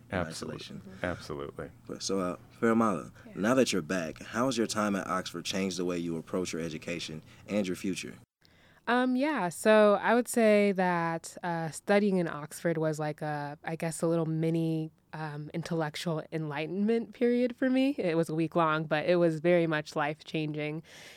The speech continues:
Speaker 3: And, um, going back to, coming back to Missouri after being at, uh, the University of Oxford, it was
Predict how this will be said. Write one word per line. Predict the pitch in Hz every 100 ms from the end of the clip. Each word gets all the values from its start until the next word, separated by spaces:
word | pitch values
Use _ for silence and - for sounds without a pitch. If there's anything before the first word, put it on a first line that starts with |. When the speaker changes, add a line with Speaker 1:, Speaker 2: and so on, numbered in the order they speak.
| - -
Speaker 3:
And, | 190 185 180 175 170 180 - _ -
um, | 185 180 180 175 175 165
going | - 247 302
back | 240 202 -
to, | - 180
coming | - 247 233
back | 208 -
to | 196
Missouri | 170 156 147 147 175 208
after | 165 160 165
being | 151 160 156 151
at, | 147 143 - -
uh, | 156
the | 156
University | 156 160 156 151 156
of | 151
Oxford, | 139 143 - - 160 160
it | 170
was | 175 160